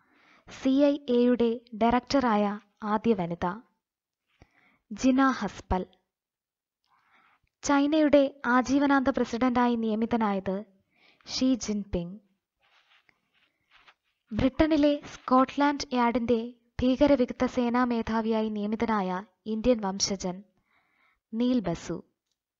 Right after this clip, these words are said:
രാജ്യത്തെ ഏറ്റവും ഉയരമുള്ള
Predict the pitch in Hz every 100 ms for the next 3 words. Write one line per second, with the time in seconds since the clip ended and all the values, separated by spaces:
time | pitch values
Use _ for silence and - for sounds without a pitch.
0 | _ _ _ _ _ _ _ _ _ _
1 | - 240 240 254 269 269 247 247 _ _
2 | - 254 269 294 294 277 240 254 247 240
3 | 226 220